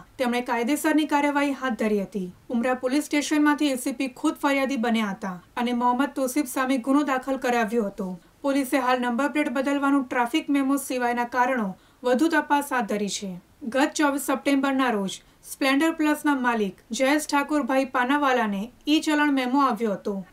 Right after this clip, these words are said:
જો કે તે ઈ ચલણ વિભાગમાં પહોંચી ચલણમાં દેખાતી ગાડી પોતાની નહીં હોવાનું જણાવ્યું હતું, જેથી ઈ ચલણ સોફ્ટવેરમાં તપાસ કરતા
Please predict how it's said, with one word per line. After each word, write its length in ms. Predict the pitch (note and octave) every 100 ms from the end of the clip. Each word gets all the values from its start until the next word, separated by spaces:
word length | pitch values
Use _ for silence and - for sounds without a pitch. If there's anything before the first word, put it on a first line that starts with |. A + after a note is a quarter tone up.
| -
જો 160 | A3+ C4
કે 160 | C#4+
તે 160 | C4+ C#4
ઈ 140 | C#4 D4
ચલણ 320 | D#4 D4+ D4
વિભાગમાં 480 | C4+ A#3 C4 C4+ C4+
પહોંચી 400 | C4+ B3+ B3+ C4
ચલણમાં 460 | C4+ B3 C#4 D4 C#4
દેખાતી 400 | C4 C4+ C4 B3+
ગાડી 300 | B3 A#3+ C4+
પોતાની 400 | - B3 D4+ D4+
નહીં 180 | C#4+ C#4
હોવાનું 400 | B3+ B3+ C4 B3
જણાવ્યું 480 | B3+ B3+ A3+ A3 F3+
હતું, 160 | G3+ F#3+ - -
જેથી 320 | A#3 B3+ C#4 C#4
ઈ 140 | D4
ચલણ 320 | D4+ D4 D4
સોફ્ટવેરમાં 680 | C#4+ B3+ C#4 C#4 C#4 C4+ B3+
તપાસ 400 | B3 - D4+ -
કરતા 340 | B3+ G#3+ G#3